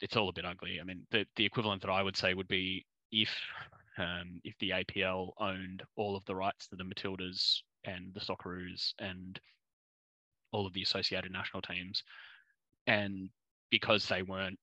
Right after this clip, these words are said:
playing in Australia or because they weren't,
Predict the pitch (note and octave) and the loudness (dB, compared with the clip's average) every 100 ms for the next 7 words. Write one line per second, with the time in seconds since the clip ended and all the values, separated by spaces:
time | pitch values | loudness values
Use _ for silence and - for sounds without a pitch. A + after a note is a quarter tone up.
0 | _ _ _ _ _ - D#3 C3+ A2+ G#2+ | _ _ _ _ _ 6 10 10 8 6
1 | G#2 G#2+ A2+ _ _ A2+ - C3 G#2+ G2+ | 4 -2 -4 _ _ 2 8 10 10 10
2 | B2+ A2 A2+ A2+ - G#2 G2+ A2+ A2+ | 8 6 4 2 6 6 6 4 2